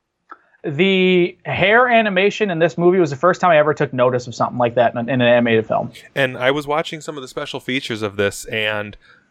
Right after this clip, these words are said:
Speaker 2: um, Sully's hair alone, he had so much hair that they had to, like, build an entire s-, you, they, 'cause Pixar and Apple worked very closely together during this time,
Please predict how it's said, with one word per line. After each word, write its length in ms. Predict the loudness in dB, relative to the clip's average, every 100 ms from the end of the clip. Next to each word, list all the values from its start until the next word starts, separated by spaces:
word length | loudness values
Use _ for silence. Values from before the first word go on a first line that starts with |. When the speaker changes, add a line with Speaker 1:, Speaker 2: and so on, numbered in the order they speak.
| -6
Speaker 2:
um, 400 | -2 0 -2 -10 -14
Sully's 500 | -2 0 0 -4 -2
hair 240 | 0 2
alone, 380 | 2 2 0 -2
he 120 | -2
had 160 | -2 -2
so 160 | -4
much 240 | -2 -4 -2
hair 320 | 0 2 0
that 200 | -4 -4
they 100 | -2
had 140 | 0
to, 120 | 0 2
like, 340 | 2 -2 -8 _ _ _ _ _ _ _ -20 _
build 300 | 0 2 0
an 100 | -4
entire 420 | -8 -6 -2 -2
s-, 300 | -2 -6 -16 -10
you, 160 | -2 -2
they, 180 | -2 -6
'cause 360 | _ -4 -4 -2
Pixar 360 | -4 0 2
and 120 | 2 0
Apple 280 | 0 0
worked 220 | -2 -6 -2
very 240 | 0 0
closely 400 | -2 -6 -6 -10
together 340 | -4 -4 -2
during 280 | -4 -6 -8
this 160 | -12 -8
time, 340 | -6 -6 -10